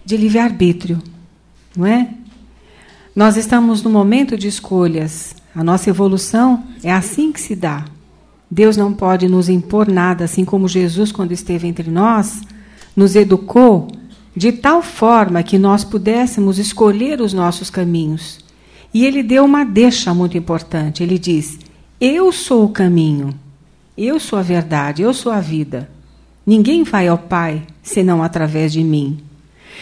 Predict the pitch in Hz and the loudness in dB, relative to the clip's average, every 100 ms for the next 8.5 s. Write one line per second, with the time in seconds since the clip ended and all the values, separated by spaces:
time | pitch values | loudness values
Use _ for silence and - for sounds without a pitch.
0 | - 277 277 370 359 453 403 311 254 214 | -6 0 4 6 4 4 6 6 4 4
1 | 196 165 156 165 156 180 208 233 208 170 | 4 2 0 0 2 4 4 4 4 2
2 | 165 190 185 247 285 208 175 165 185 226 | 0 -2 0 2 2 4 2 4 4 4
3 | 240 185 156 160 - - _ _ _ _ | 4 4 2 0 -12 -20 _ _ _ _
4 | _ _ _ _ _ _ - 226 214 220 | _ _ _ _ _ _ 2 6 6 6
5 | 302 302 214 180 165 - - - _ 277 | 4 4 4 2 -2 -10 -20 -20 _ -4
6 | 466 392 247 277 220 - - - - - | 2 6 8 6 4 -4 -20 -20 -14 -10
7 | 285 247 370 339 294 269 240 240 254 233 | -6 -2 0 0 0 2 2 2 2 0
8 | 226 190 185 190 | 0 0 2 0